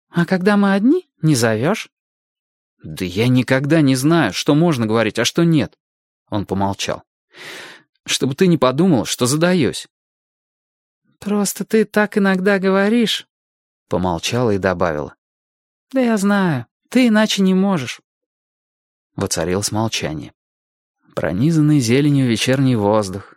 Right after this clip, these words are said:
жужжание насекомых на неостывшем каменном склоне за их спинами. Нэнси вдруг перевернулась и улеглась на живот, согнув в локтях руки, оперлась подбородком на ладони, полежала так,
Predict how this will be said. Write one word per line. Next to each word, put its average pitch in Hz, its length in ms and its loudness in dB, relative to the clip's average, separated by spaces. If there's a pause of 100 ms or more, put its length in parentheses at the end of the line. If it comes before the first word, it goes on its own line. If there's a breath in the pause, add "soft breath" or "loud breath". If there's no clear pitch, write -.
(100)
жужжание 120 540 0
насекомых 117 640 -2
на 110 60 0
неостывшем 104 600 -2
каменном 101 380 -2
склоне 95 440 -2
за 92 160 -2
их 95 140 -4
спинами. 92 480 -6 (500)
Нэнси 104 380 0
вдруг 110 260 -2
перевернулась 117 640 0
и - 20 0
улеглась 123 380 0
на 135 120 -2
живот, 123 440 -2 (300 loud breath)
согнув 92 360 -2
в 117 100 -4
локтях 113 440 -2
руки, 113 420 -4 (280)
оперлась 80 480 -4
подбородком 110 640 -4
на 117 120 -2
ладони, 98 500 -2 (380)
полежала 85 540 -2
так, 98 380 -8